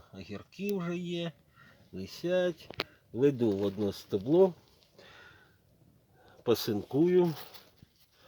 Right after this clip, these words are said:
Якщо хто не знає, як пасинкується, спробую зараз вам показати. От, наприклад, бачите,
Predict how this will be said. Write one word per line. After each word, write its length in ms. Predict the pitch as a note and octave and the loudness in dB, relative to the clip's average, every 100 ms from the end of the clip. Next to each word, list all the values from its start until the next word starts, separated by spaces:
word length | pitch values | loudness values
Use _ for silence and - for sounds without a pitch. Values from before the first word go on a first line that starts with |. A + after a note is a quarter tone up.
| - - - _ | -20 -20 -20 _
Якщо 420 | G#2 A2 - B2 | -10 -8 -2 -2
хто 220 | A2+ - A2+ | -2 0 2
не 140 | A2 | 2
знає, 460 | G#2+ A#2 A2+ A2 A2 | 0 0 2 2 0
як 200 | G#2+ - | -2 -4
пасинкується, 1120 | - G#2 A#2+ A2+ - F3+ F3+ D#3+ - E3+ F3+ - _ _ | -8 -4 -2 -4 -2 0 0 -2 -2 0 0 -2 _ _
спробую 680 | - - - B2+ C#3+ C#3 C3 | -16 -8 -6 -4 -2 2 2
зараз 460 | F#2+ A#2 B2+ B2 A2 | 2 0 2 2 2
вам 260 | G2+ A#2+ | 0 0
показати. 760 | A2+ A2 - G2 D2+ F#2 F2 - - - - - - - - - _ _ _ - F#2+ F2+ G2 - - - - A#2 | 0 -4 -2 -4 -2 -6 -8 -14 -20 -20 -20 -20 -20 -20 -20 -20 _ _ _ -20 -20 -20 -20 -20 -20 -20 -12 -4
От, 180 | D3+ - | -4 -2
наприклад, 720 | G2+ - F#2+ - F#2 - - _ _ _ - - - - - - - - - - - - - - - G#2 F#2 - - - _ G2 F2+ | -4 -2 -4 -4 -6 -4 -8 _ _ _ -20 -20 -20 -20 -20 -18 -18 -18 -20 -20 -20 -20 -20 -20 -14 -6 0 0 0 -6 _ -20 -12
бачите, 500 | B2 D#3 - - | -8 -10 -10 -12